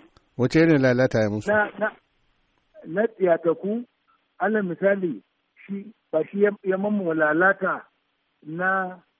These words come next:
Speaker 2: magana yar addu'a da ya shiga, ya, ya faɗa ma duniya, ah, yar addu'a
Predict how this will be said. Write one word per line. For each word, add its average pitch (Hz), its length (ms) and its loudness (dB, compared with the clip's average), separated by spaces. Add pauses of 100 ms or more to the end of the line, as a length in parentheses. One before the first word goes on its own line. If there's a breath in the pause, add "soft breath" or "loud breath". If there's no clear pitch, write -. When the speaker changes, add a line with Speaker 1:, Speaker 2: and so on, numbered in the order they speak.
(180)
Speaker 2:
magana 151 460 -2
yar 165 160 0
addu'a 156 420 2 (680)
da 139 60 -6
ya 170 140 -2
shiga, 147 420 -4 (160)
ya, 180 280 -4 (100)
ya 185 180 -2
faɗa 170 300 -6
ma 160 140 -6
duniya, 165 500 -4 (580)
ah, 131 460 -10 (280)
yar 175 180 -2 (100)
addu'a 160 520 4